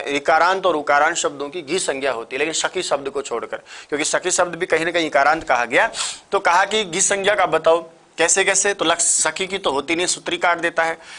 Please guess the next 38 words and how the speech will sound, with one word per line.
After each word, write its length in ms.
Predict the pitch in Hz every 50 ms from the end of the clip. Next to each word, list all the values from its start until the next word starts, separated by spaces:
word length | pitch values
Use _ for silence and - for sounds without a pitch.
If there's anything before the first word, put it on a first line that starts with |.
| - -
सेनापति 600 | - - 165 185 208 220 220 202 196 196 196 202
की 140 | 180 196 220
और 140 | 214 202 180
लक्ष्मी 360 | 170 160 - - 175 185 190
की, 140 | 185 185 185
लक्ष्मी 360 | 156 156 151 - 170 170 170
की 120 | 170 170 147
होती 340 | 131 131 127 131 156 160
नहीं 200 | 165 165 165 165
है 220 | 165 165 160 156 160 - - -
क्योंकि 160 | - 151 147 147
दीर्घ 260 | 139 156 160 160 151
इकारांत 480 | 165 160 156 151 151 151 151 156 147
है। 200 | 143 143 147 147 - - - - - -
और 260 | 175 185 185 185 180
कहा 240 | - 165 151 156 160
कि 140 | 160 165
पति 320 | 156 - 143 135 - 147 143
भी 100 | 151 160
तो 120 | 156 170
इकारांत 440 | 143 135 - 135 135 131 135 139 135
इसकी 220 | 139 - - -
होनी 240 | 127 123 127 131 143
चाहिए, 180 | 143 - 147 147
लेकिन 200 | 151 139 135 123
ध्यान 300 | 123 135 151 170 165 147
रहे 140 | 135 135 135
सर, 160 | - 151 139
पति 360 | - - 139 131 - 151 170
केवल 360 | 165 - 151 143 139 147 139 127
आ 80 | 127
जाए 220 | 120 123 143 151 147
तो 100 | 151 143
उसकी 200 | 131 - 139 120
घी 140 | 110 127
संज्ञा 340 | 131 - 139 127 123 127 123
नहीं 120 | 120 123 127
होती 420 | 123 120 - 160 190 220 226 214